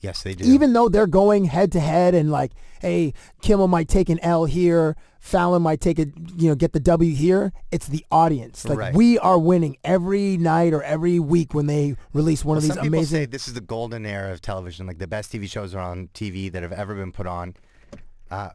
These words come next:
Speaker 1: and, and maybe this is a new level for late night television as well, although I'm not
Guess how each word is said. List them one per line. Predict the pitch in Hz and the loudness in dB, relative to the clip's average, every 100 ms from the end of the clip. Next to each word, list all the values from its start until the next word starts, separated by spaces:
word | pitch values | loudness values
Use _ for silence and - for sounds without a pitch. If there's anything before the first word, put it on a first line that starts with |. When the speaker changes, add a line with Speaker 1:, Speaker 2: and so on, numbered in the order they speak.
| _ | _
Speaker 1:
and, | 107 127 | -14 -12
and | 117 117 | -10 -8
maybe | 117 143 | -8 -10
this | 135 123 | -12 -10
is | 120 | -10
a | 113 | -8
new | 98 107 117 120 120 | -8 -6 -8 -8 -8
level | 117 113 113 | -8 -8 -10
for | - 107 | -12 -10
late | 107 113 | -10 -10
night | 110 | -10
television | 113 104 104 101 | -10 -10 -10 -12
as | 98 | -12
well, | 107 123 113 | -10 -12 -12
although | 107 107 | -8 -6
I'm | 101 | -6
not | 101 113 | -8 -10